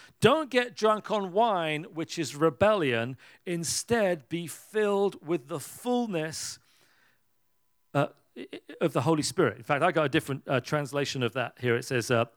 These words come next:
"Don't get drunk on wine, which is rebellion. Instead, be filled continually with the Holy Spirit." Now, what does that mean? We'll leave that verse up there for a second. Um, the, the, the, the, the language that this is written in,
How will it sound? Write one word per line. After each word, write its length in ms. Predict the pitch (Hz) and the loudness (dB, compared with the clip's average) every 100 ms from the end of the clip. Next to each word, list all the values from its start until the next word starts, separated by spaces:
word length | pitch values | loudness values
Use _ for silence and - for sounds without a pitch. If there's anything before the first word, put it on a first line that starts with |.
| - | -4
"Don't 200 | 151 165 | 0 2
get 100 | 160 | 0
drunk 260 | - 151 131 | 0 0 2
on 160 | 139 | 0
wine, 340 | 131 135 131 127 | 4 4 4 0
which 180 | - 135 | -2 -4
is 120 | 110 | 0
rebellion. 600 | 123 - 131 127 113 117 | 0 2 2 2 0 -2
Instead, 500 | 131 120 - 156 - | -4 -4 0 0 0
be 140 | 143 | -6
filled 560 | 127 - 151 151 147 - | -6 0 2 4 2 -4
continually 1120 | 147 139 - - - 240 220 180 131 110 92 - _ | -4 -4 -4 -4 -2 0 2 4 4 2 -2 -12 _
with 160 | 131 120 | -4 -2
the 100 | 113 | -4
Holy 240 | 120 117 | -4 -6
Spirit." 340 | - 135 101 - _ _ _ - | -8 -6 -8 -8 _ _ _ 0
Now, 80 | 151 | 4
what 120 | 247 | 4
does 80 | 233 | 4
that 180 | 220 | 2
mean? 140 | 190 139 | 2 4
We'll 100 | 160 | 4
leave 140 | 190 | 4
that 160 | 190 156 | 2 0
verse 240 | 165 - | 0 0
up 80 | 160 | -2
there 100 | 135 | -6
for 140 | - | -8
a 20 | 127 | -8
second. 340 | 131 - 107 - - - - | -6 -8 -14 -18 -20 -20 -2
Um, 180 | 165 160 | 2 4
the, 160 | 160 180 | 4 0
the, 240 | 165 160 | 2 0
the, 140 | - 139 _ - | 2 -2 _ -2
the, 280 | 139 131 117 _ _ - 160 - | 0 0 -4 _ _ -20 -20 -2
the 120 | 151 | 2
language 380 | 170 220 262 196 | 4 4 2 -4
that 100 | 185 | -4
this 160 | 202 190 | -4 -4
is 140 | 143 | -2
written 240 | 170 226 | -2 0
in, 240 | 214 220 | 0 -2